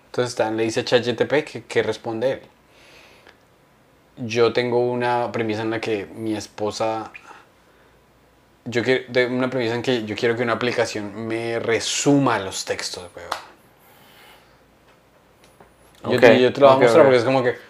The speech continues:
Speaker 1: "Hola, voy a Trader Joe's, quería comprar un té de Jamaica, pero la Jamaica la tenían mezclada con, con canela y yo,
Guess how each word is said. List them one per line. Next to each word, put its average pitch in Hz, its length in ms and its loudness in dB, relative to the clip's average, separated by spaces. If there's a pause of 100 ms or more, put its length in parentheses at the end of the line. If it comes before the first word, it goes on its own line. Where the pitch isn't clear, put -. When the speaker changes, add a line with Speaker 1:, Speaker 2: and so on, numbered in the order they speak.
(160)
Speaker 1:
"Hola, 151 300 10
voy 131 180 10
a 135 160 8
Trader 143 320 4
Joe's, 135 240 6
quería 117 240 2
comprar 123 280 0
un 127 200 -4
té 131 360 2 (180)
de 120 100 -4
Jamaica, 113 460 -2
pero 107 160 -2
la 104 160 0
Jamaica 104 360 -2
la 123 120 2
tenían 110 280 -6
mezclada 110 520 -4
con, 107 340 -10 (580)
con 101 600 -8
canela 107 520 0
y 107 160 -6
yo, 101 140 -8